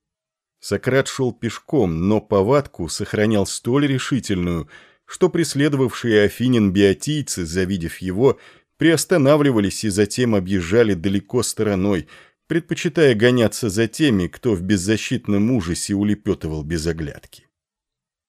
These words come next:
«Должен вас предупредить», — говорил весёлый в хмелю Алкивиад. «Где Сократ,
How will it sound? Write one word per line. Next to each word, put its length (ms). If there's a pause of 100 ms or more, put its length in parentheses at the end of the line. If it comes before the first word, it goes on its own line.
«Должен 560
вас 280
предупредить», — 880
говорил 380
весёлый 520
в 120
хмелю 400
Алкивиад. 760 (760)
«Где 300
Сократ, 920